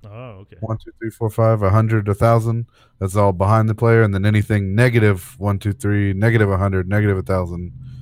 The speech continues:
Speaker 2: will be in front of the player.
Speaker 1: Oh, okay. I, I had, I, I was about to ask, 'cause I remember I was trying negative numbers for depth, and I didn't know if those were allowed or not.
Speaker 2: Yeah, it goes all the way to a million,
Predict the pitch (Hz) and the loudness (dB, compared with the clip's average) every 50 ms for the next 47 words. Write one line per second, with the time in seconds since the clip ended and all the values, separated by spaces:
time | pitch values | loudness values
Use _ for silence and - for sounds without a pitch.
0 | - - - - 101 92 101 98 98 92 90 82 - - - 117 107 98 92 85 | -18 -18 -10 -6 -6 -4 -2 -2 -4 -4 -6 -8 -8 -4 -2 0 0 0 -2 -4
1 | 87 87 - - 87 78 65 - - - - - - - - - - - - - | -8 -10 -10 -10 -10 -10 -10 -12 -16 -18 -20 -20 -20 -20 -20 -20 -18 -20 -20 -20
2 | - - - 151 131 113 110 113 135 139 - 110 95 87 - - - - - - | -20 -18 -16 -16 -16 -14 -16 -16 -18 -18 -18 -18 -18 -20 -20 -20 -20 -20 -20 -20
3 | - - - - - 190 180 165 170 196 214 190 - - - - 143 139 147 - | -20 -20 -18 -14 -12 -10 -8 -4 -4 -4 -4 -4 -8 -14 -16 -14 -12 -12 -12 -12
4 | 143 151 151 151 151 147 151 147 233 240 - - 143 143 156 156 143 135 - - | -10 -8 -6 -6 -8 -8 -6 -4 -4 -4 -4 -6 -4 -2 -2 -2 -2 -4 -8 -12
5 | - - 143 131 123 117 110 - - _ _ - 139 151 160 170 175 160 160 143 | -14 -12 -10 -10 -10 -10 -14 -18 -20 _ _ -14 -10 -8 -8 -6 -4 -4 -2 -4
6 | 135 - - - - 143 131 139 143 143 135 127 123 127 127 147 147 147 151 156 | -4 -6 -10 -10 -8 -6 -4 -4 -4 -6 -6 -8 -8 -8 -8 -8 -8 -8 -8 -8
7 | 151 160 160 180 170 - - 196 190 165 190 196 190 190 - _ - 151 131 123 | -6 -6 -6 -8 -10 -10 -10 -12 -10 -6 -6 -6 -6 -6 -8 _ -12 -10 -8 -8
8 | 127 127 131 135 135 127 127 123 117 - - 127 120 117 101 110 110 107 104 104 | -8 -6 -8 -8 -10 -10 -12 -12 -12 -12 -12 -12 -12 -12 -12 -12 -14 -14 -14 -14
9 | 101 - 123 120 110 107 107 101 101 104 101 95 95 92 90 90 90 95 101 - | -16 -16 -16 -14 -14 -14 -12 -14 -14 -16 -16 -18 -20 -20 -20 -20 -20 -20 -20 -8
10 | - 113 117 120 120 127 127 139 151 151 139 139 131 120 123 117 113 110 104 107 | -2 2 2 4 4 2 0 0 0 0 2 2 2 2 2 4 4 4 4 4
11 | 101 95 90 87 87 92 95 90 90 87 87 85 85 80 | 2 2 0 -2 -2 -2 -2 -2 -2 -4 -4 -6 -8 -12